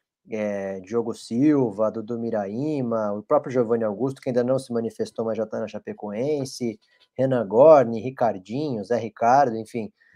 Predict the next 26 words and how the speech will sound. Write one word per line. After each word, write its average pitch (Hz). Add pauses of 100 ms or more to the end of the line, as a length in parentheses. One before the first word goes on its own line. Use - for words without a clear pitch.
(180)
são 143
jogadores 135
que 127 (560)
vão 131
seguir 127
aí 117 (200)
a 107
carreira 120
em 117
outros 131
clubes. 135 (300)
E 117
até 143
uma 185
observação 143
importante, 123
começou 147
hoje 156
e 113
vai 131
até 139
o 147
dia 139
dezenove 131
de 120
abril 117